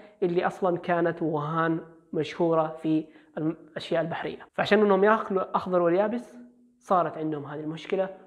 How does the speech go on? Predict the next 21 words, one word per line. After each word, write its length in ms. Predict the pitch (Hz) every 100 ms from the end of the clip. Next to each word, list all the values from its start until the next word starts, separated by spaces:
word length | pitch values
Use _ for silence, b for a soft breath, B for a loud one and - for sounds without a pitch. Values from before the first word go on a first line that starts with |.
| -
وبدت 380 | 175 165 156 156
من 60 |
عندهم. 380 | 156 143 143 - - -
هل 440 | 214 277 220 180 -
نحن 280 | 170 180 -
نخاف 640 | 220 226 214 214 226 220 220
مرة 220 | 214 214
ثانية 420 | 214 208 214 208
من 160 | 208 208
كورونا 560 | - 196 190 190 185 - - _ _ -
اللي 120 | 156
موجود 320 | 151 151 160
في 80 | -
الصين؟ 500 | 185 190 196 214 214 - - _ _ _ _ _ _ _ -
رسميًا 680 | 170 - 220 277 294 320 294 - - -
وإلى 200 | 175 156
الآن 440 | 156 - 226 277 330 415 - - - _ _ _ _ -
ما 280 | 165 180 180
لازم 320 | 156 139 131
نخاف. 440 | 139 - - - _ -
ليه؟ 360 | 196 190 202